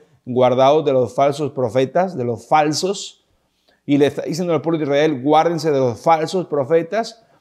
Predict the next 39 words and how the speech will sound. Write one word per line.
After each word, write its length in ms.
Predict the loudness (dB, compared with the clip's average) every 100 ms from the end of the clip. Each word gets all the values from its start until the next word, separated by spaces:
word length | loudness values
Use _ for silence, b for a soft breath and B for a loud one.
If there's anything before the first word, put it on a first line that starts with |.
| _
Y 120 | -4
es 100 | 0
entonces 460 | 0 0 0 0 -2
cuando 240 | -2 0
llega 240 | 2 2 2
el 60 |
versículo 460 | 0 -2 -4 -2 -2
veintiuno, 640 | -2 -4 -4 -4 -2 0 -2
en 140 | -2
esta 260 | -4 -6 -6
temática, 720 | -2 -2 -2 -6 -2 -2 -2
Jesucristo 720 | -6 -8 -6 -4 -4 -4 -4
dice, 640 | -2 -4 -4 -2 -2 -6 B B
"No 220 | -4 -4
todo 220 | 0 0 0
el 80 | -2
que 100 | -2
me 120 | 0
dice, 240 | -2 -4
'Señor, 320 | -6 -4 -4 -6
Señor,' 320 | -6 -4 -4
entrará 320 | -4 -4 -4
en 100 | -2
el 120 | -4
reino 240 | -4 -6 -6
de 80 |
los 120 | -6 -2
cielos". 540 | 0 0 -6 -16 _ _ _ _ _ _ _ _ _
Y 140 | 2
luego 320 | 4 4 4 2
dice, 340 | 0 2 0
"Muchos 580 | 2 0 2 2 2 0
me 140 | 2
dirán 240 | 0 0 -2
en 100 | -4
aquel 320 | 0 0 2
día, 300 | 2 2 0
'Señor, 800 | -2 -4 -2 -2 -4 -8 -10 -8
Señor, 640 | -6 -4 -6 -8 -14 -16